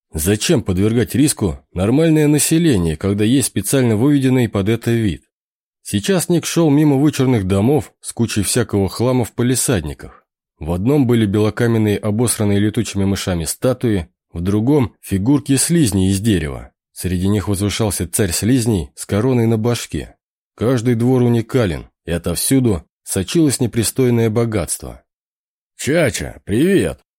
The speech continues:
Ник перестал рассматривать порнографическую инсталляцию из гирлянды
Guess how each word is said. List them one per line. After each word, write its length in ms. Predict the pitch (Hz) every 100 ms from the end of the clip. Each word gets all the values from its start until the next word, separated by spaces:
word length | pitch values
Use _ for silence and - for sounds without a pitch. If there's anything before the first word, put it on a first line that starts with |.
| _ _ -
Ник 300 | 82 95 -
перестал 460 | 92 95 - 110 110
рассматривать 560 | 101 113 101 101 87
порнографическую 920 | 101 101 104 107 120 98 92 - 92
инсталляцию 600 | 85 - 107 110 - 98
из 100 | 85
гирлянды 640 | 90 95 113 135 127 98